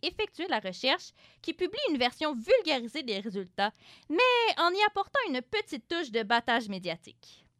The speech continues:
Des journalistes reprennent ensuite cette information, la simplifient et l'amplifient,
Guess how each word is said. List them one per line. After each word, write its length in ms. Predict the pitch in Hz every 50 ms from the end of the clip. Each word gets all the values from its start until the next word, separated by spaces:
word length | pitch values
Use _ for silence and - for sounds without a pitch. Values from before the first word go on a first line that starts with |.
| _ _ _ _ _
Des 100 | 202 202
journalistes 480 | 196 233 277 285 285 277 294 339 349 -
reprennent 320 | - 254 220 - 262 254
ensuite 320 | 254 247 240 - 359 381 -
cette 160 | 330 - -
information, 640 | 220 220 233 220 214 202 185 175 - - 277 285 311 - - - - - -
la 140 | 233 247
simplifient 640 | 262 - 381 330 320 - 247 240 - - 339 330 277
et 20 | 233
l'amplifient, 640 | 226 233 269 302 330 - 208 208 - - - 302